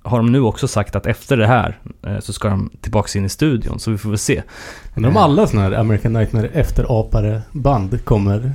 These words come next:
Speaker 2: börja spela igen nu då?
Speaker 1: Next Up, eh, More Than, More Than Life och
Speaker 2: Ja, men typ. Det kommer ju jävligt många såna band
Speaker 1: Ja, verkligen.
Speaker 2: efter.
Speaker 1: Jag, ett, nej, i och för sig, jag kanske inte kan, kan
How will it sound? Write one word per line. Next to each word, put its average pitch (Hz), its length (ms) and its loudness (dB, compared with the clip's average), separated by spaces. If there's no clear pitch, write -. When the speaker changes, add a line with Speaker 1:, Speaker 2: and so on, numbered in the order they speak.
Speaker 2:
börja 117 240 4
spela 131 400 2
igen 95 200 2
nu 101 100 -2
då? 127 120 -4
Speaker 1:
Next 127 360 -2
Up, - 300 -2
eh, 98 420 2
More 113 280 2
Than, 110 120 0
More 117 260 2
Than 107 120 2
Life 107 420 -4
och 107 280 -6
Speaker 2:
Ja, 143 80 4
men 143 100 2
typ. 131 200 0
Det - 80 2
kommer 110 220 2
ju 143 80 6
jävligt 120 540 2
många 139 300 0
såna 98 220 -6
band 98 300 -8
Speaker 1:
Ja, 110 180 2
verkligen. 110 460 0
Speaker 2:
efter. 135 300 -4
Speaker 1:
Jag, 135 280 2
ett, - 240 0
nej, 143 160 -2
i - 20 -4
och 139 40 -8
för - 60 -14
sig, - 180 -4
jag 104 140 -4
kanske 120 160 -8
inte 110 120 -12
kan, 117 160 -6
kan 107 240 -10